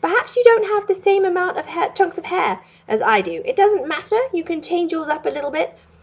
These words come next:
Perhaps you want your unicorn to have just pink hair. Totally up to you. Your unicorn. Do whatever you want for yours. Now, this large chunk of hair on the forelock here.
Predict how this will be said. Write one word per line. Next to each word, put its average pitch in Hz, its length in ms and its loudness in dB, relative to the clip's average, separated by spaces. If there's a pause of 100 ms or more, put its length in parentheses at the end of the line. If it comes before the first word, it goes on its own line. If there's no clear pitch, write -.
(200)
Perhaps - 320 -6
you 285 80 -10
want 285 160 0
your 277 100 2
unicorn 285 420 -4
to 285 60 -6
have 277 240 -4
just - 240 -6
pink 269 280 -4
hair. 185 220 -6 (220)
Totally 214 460 0
up - 120 -4
to - 80 -12
you. 220 320 -2 (420)
Your 262 360 0
unicorn. 247 560 -2
Do 214 160 -2
whatever 269 420 0
you 294 220 -4
want 262 240 -2
for 254 60 -6
yours. 226 500 0 (800)
Now, 226 300 0 (100)
this 240 180 -2
large 254 720 6 (120)
chunk 262 440 0
of 226 100 -6
hair 240 300 -2
on 214 100 -2
the 208 80 -2
forelock 202 460 0
here. - 240 -6